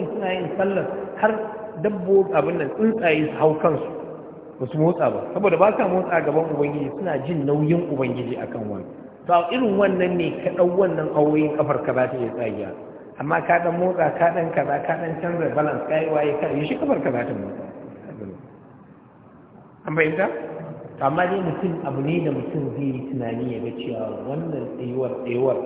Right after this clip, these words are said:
haka yi, sallallahu alaihi wa sallam. Sannan, ana, an, an karɓo daga an Abi, an Ubayd ibn Umayr,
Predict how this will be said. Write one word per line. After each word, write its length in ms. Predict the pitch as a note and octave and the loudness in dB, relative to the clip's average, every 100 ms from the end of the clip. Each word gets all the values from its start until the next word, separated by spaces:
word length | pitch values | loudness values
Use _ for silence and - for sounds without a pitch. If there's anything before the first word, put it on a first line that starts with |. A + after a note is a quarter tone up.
| - - - - | -6 -8 -10 -6
haka 260 | A#2 - | -4 -4
yi, 60 | G#2 - - - - - | -10 -12 -16 -18 -14 -10
sallallahu 460 | A#2+ A2+ A#2+ A#2 | -6 -4 -2 -2
alaihi 320 | A2+ G#2 G#2 G2+ | -2 -6 -6 -8
wa 100 | F#2+ | -10
sallam. 240 | - G2 - - - - - - - - - | -10 -12 -14 -16 -20 -20 -20 -20 -20 -20 -4
Sannan, 360 | F3 F3+ F3+ F3+ F3 F3 | -2 2 0 0 -6 -4
ana, 200 | C#3+ D#3 E3 D#3 D3+ D3+ | -2 0 -2 -4 -6 -2
an, 140 | D#3+ F3 F3 - | -2 -2 -4 -4
an 100 | E3 | -2
karɓo 280 | E3+ E3 F3 | 0 0 2
daga 180 | D#3+ C#3 | 2 2
an 120 | D#3 D3+ | 0 -2
Abi, 320 | D#3 D#3 D3+ | 0 2 2
an 160 | D#3+ F3 | 0 0
Ubayd 380 | D#3 D3+ D#3 D#3 | 0 0 0 0
ibn 200 | E3 D#3 | 0 0
Umayr, 440 | C3+ C3 D3 C3 | 0 2 2 2